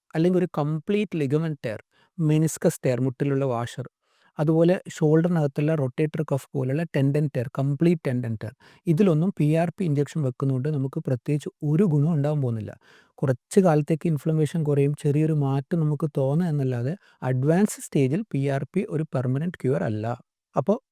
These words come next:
പി ആർ പി ഇഞ്ചക്ഷൻ ഒരു ഹൈപ്പാണോ ഹോപ്പാണോ എന്ന് ചോദിച്ചാൽ, ഉത്തരം രണ്ടുമാണ്. ഇത് ഉപയോഗിക്കുന്നത് റൈറ്റ് പേഷ്യന്റ്, റൈറ്റ് technique and right stage ആണെങ്കിൽ, it is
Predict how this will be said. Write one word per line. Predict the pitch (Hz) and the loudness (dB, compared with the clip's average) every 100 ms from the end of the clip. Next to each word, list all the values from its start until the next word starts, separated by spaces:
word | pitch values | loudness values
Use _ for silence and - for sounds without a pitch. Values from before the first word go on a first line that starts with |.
| - | -2
പി | 147 156 | 2 4
ആർ | 180 170 | 2 2
പി | 214 | 0
ഇഞ്ചക്ഷൻ | 185 165 160 185 | 2 0 0 0
ഒരു | 175 | 0
ഹൈപ്പാണോ | 120 131 139 160 - 202 175 196 214 | 0 0 0 -2 -2 -2 0 0 0
ഹോപ്പാണോ | 143 160 196 196 175 185 | 4 4 4 0 0 0
എന്ന് | 160 | 0
ചോദിച്ചാൽ, | 165 143 135 185 | -2 -4 -4 -6
ഉത്തരം | 254 131 - 180 247 | -6 -8 -4 -4 -2
രണ്ടുമാണ്. | 151 131 139 170 226 147 143 247 _ _ _ 165 | -2 0 2 4 4 2 0 -4 _ _ _ 0
ഇത് | 185 - | 0 -2
ഉപയോഗിക്കുന്നത് | 147 139 185 233 - 208 170 226 - 156 | -2 4 6 4 4 2 2 -2 -4 -4
റൈറ്റ് | - 185 - - | -2 -2 -2 -2
പേഷ്യന്റ്, | 175 156 185 240 - _ 139 | 0 0 0 -2 -6 _ -4
റൈറ്റ് | 143 196 - 165 | -2 -2 -2 -4
technique | - 185 208 175 | -2 -2 -2 -2
and | 165 131 | -2 0
right | 139 208 - | 0 -2 -2
stage | 277 - 185 165 | -4 -2 -2 0
ആണെങ്കിൽ, | 139 135 180 269 | -2 -4 -4 -6
it | 139 | -6
is | 185 | -6